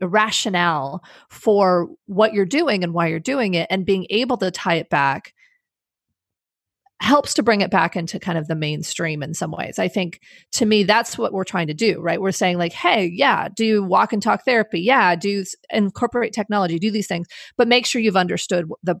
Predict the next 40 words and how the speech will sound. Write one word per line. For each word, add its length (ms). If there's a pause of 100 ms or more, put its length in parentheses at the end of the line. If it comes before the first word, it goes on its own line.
the 120
foundation." 680 (340)
And 100
I 100
think 420 (380)
the 80
perception 1160 (440)
is 120
that 140
there 120
are 40
some 240
folks 340
who 120
are 80
not 300
doing 320
that, 240
that 120
they're 100
just 200
saying, 160
like, 180
"Hey, 380
therapy's 580
old 200
school." 420 (240)
And 180
either, 680 (260)
you 100
know, 120
like 180
we 80
talked 260
about 220
in 100
the 100
episode, 640
you 100
know, 120